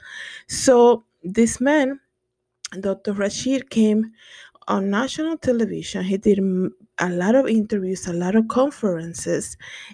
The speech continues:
And one particular one, he, after that, he said, "I believe I was being poisoned,"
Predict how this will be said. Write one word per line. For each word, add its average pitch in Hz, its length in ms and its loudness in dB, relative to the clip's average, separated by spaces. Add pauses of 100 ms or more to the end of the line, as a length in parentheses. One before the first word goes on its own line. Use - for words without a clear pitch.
And 185 400 0 (140)
one 220 260 2
particular 285 560 2
one, 196 320 -2
he, 208 240 -6 (220)
after 196 400 -4
that, 247 300 0
he 214 140 -2
said, 202 440 0 (360)
"I 196 160 0
believe 220 360 2
I 208 80 -2
was 190 240 -6
being 180 240 -6 (100)
poisoned," 220 600 0